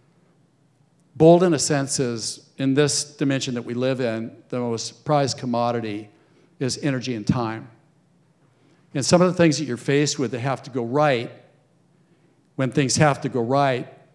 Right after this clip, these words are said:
to be able to execute and manifest the improbable or the impossible,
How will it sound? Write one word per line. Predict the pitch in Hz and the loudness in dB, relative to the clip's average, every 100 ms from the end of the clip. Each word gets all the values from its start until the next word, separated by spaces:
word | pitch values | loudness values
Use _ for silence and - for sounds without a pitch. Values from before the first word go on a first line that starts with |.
| _ _ _ _ _ _ | _ _ _ _ _ _
to | - | -12
be | 123 139 | -2 0
able | 123 | 0
to | 139 - | -2 -2
execute | 135 147 - 135 | -2 -2 -6 -8
and | 123 | -4
manifest | 123 123 120 131 113 | -4 -6 -6 -4 -4
the | 147 | -4
improbable | 107 - 123 120 113 113 - - | -6 -2 -2 -2 -4 -4 -6 -4
or | 120 | -4
the | 117 | -4
impossible, | 107 - 127 131 123 120 113 | -8 -4 -2 -2 -6 -10 -12